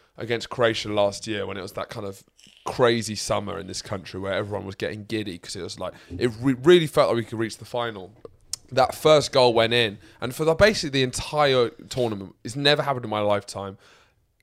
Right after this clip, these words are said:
Every game just sort of worked in our favour, and I never really, after the Colombia penalty shootout, Sweden, we, we breezed past them, and that just never really happened. There was just a feeling of, like, this has never happened with England. And then as soon as the second goal went in for Croatia,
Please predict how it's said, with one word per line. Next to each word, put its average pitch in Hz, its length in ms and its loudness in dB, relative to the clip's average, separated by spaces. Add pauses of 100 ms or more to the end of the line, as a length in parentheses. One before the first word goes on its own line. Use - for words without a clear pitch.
(120)
Every 143 280 0
game 110 540 0
just - 180 -8
sort 101 240 -4
of 98 60 -14
worked 113 280 -2
in 113 60 -10
our 101 120 -6
favour, 104 340 -6
and 101 80 -10
I 113 60 -6
never 127 280 -2
really, 123 520 -4 (220)
after 147 300 2
the 143 80 -4
Colombia 139 340 -4
penalty 127 260 -10
shootout, 110 340 -4 (200)
Sweden, 139 480 -2
we, 107 160 -6 (180)
we 110 220 -6 (140)
breezed 120 360 -4
past 113 280 -4
them, 101 100 -14
and 117 60 -4
that - 100 -8
just 127 120 -6
never 139 300 0
really 123 240 -2
happened. 113 460 -8 (200)
There 113 80 0
was 127 100 0
just 131 120 -6
a 139 40 -10
feeling 156 340 0
of, 107 100 -4
like, 113 120 2
this 123 120 -6
has 120 120 -12
never 131 300 -6
happened 123 220 -8
with 110 100 -8
England. 113 280 -8 (240)
And - 80 -4
then 131 100 -2
as 139 100 -2
soon 196 280 0
as 170 280 -2 (460)
the 131 80 -4
second 135 420 -2
goal 123 200 2
went 113 180 0
in 113 120 0
for 107 120 -10
Croatia, 104 680 -4